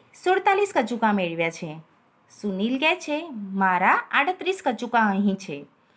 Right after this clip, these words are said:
એ સુનિલે આડત્રીસ કચુકા ભેગા કર્યા છે. ઇન્દ્રા કહે છે, "મેં ચોપન કચુકા મેળવ્યા છે." ઇન્દ્રાએ કેટલા કચુકા મેળવ્યા છે? ચોપન. બરાબર?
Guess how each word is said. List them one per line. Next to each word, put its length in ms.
એ 80
સુનિલે 800
આડત્રીસ 480
કચુકા 360
ભેગા 280
કર્યા 320
છે. 260
ઇન્દ્રા 380
કહે 220
છે, 400
"મેં 300
ચોપન 440
કચુકા 420
મેળવ્યા 400
છે." 260
ઇન્દ્રાએ 400
કેટલા 280
કચુકા 360
મેળવ્યા 380
છે? 300
ચોપન. 460
બરાબર? 460